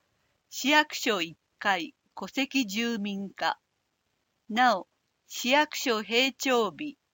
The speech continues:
および市内在住で市外に提出した方は、届け出たことがわかる資料を、市役所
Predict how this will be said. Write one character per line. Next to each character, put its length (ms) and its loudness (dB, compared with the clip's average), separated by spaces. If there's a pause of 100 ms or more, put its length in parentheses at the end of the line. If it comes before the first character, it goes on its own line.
お 120 6
よ 180 6
び 240 -10 (240)
市 200 2
内 260 6
在 320 2
住 320 -4
で 240 -6
市 260 -4
外 280 4
に 200 -6
提 200 0
出 260 -12
し 140 -10
た 160 -6
方 320 -2
は、 180 -6 (560)
届 360 0
け 40 -4
出 120 -4
た 120 -2
こ 140 -8
と 160 -4
が 160 6
わ 120 2
か 160 0
る 140 -2
資 180 -6
料 220 -2
を、 320 -4 (260)
市 220 0
役 300 4
所 320 0